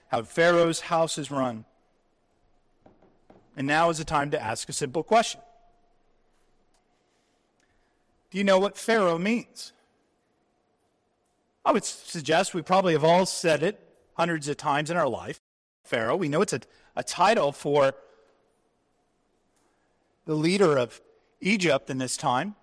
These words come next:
What does it mean? It means a great house. In one sense, you can actually argue that this passage summarizes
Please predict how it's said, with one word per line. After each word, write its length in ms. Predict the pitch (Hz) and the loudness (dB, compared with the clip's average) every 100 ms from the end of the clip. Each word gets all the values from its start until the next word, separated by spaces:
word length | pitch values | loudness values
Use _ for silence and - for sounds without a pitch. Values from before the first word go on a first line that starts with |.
| _ | _
What 100 | 165 | -4
does 100 | 208 | -2
it 60 | 233 | 0
mean? 260 | 302 302 - _ _ _ _ _ _ _ _ _ _ _ _ _ _ _ _ _ _ _ _ _ _ _ _ _ _ _ _ _ _ | 2 0 -2 _ _ _ _ _ _ _ _ _ _ _ _ _ _ _ _ _ _ _ _ _ _ _ _ _ _ _ _ _ _
It 80 | - | -6
means 260 | 160 190 160 | -2 0 -2
a 60 | |
great 320 | 147 160 160 147 | -2 0 -2 -2
house. 540 | 147 120 107 - - _ _ _ _ _ _ | -2 -2 -4 -14 -16 _ _ _ _ _ _
In 160 | 175 185 | 0 2
one 160 | - | 2
sense, 260 | 254 214 165 | 2 -2 -2
you 100 | 185 | -2
can 120 | 190 | 2
actually 360 | 185 196 185 165 | 2 2 0 2
argue 300 | 170 170 151 | 2 2 -2
that 180 | 143 - | -2 -2
this 180 | 196 | -4
passage 540 | - - 180 180 170 - | -4 -4 -2 -2 -4 -4
summarizes 640 | - 185 175 160 143 139 | -2 2 4 2 0 -8